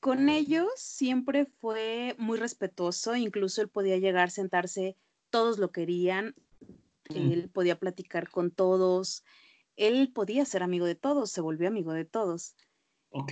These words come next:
Speaker 1: Creo que siempre fue muy sutil su manera de hablar de ellos.
Speaker 2: Ok.
Speaker 1: Siempre fue muy sutil, pero siempre fue dejándome claro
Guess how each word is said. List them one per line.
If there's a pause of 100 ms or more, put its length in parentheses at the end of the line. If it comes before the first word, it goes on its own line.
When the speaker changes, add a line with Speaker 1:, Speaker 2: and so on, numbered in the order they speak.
Speaker 1:
Creo
que
siempre
fue
muy
sutil
su
manera
de
hablar
de
ellos. (480)
Speaker 2:
Ok. (100)
Speaker 1:
Siempre
fue
muy
sutil, (560)
pero
siempre
fue (1300)
dejándome
claro